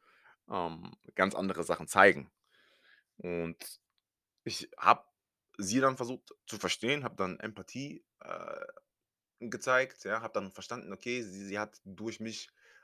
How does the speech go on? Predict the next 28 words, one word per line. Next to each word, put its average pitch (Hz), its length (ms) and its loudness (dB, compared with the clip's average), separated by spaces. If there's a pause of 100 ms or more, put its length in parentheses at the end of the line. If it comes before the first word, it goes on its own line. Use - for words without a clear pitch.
(180)
ähm, - 200 -12
oder 95 120 -2
durch 110 180 -2
die 104 60 -10
Trennung, 104 480 0 (140)
äh, 82 80 -12
gelitten. 143 680 -2
Sie 95 240 -4
hat, 101 200 -2 (400)
äh, - 240 -4 (600)
Ablenkung 117 500 6
vielleicht 104 280 4
gehabt 92 360 0
oder 80 200 -2
hat 95 140 -2
ihn 101 120 -4
vielleicht 87 280 2
am 82 80 -6
Anfang 92 340 -2
als, 85 180 -6
als - 220 -6
Pflaster 104 360 2
für, 82 240 -6
für 85 200 -6
die 82 120 -8
Wunden, 104 360 -4 (540)
die, 87 560 -4 (480)
äh, - 120 -4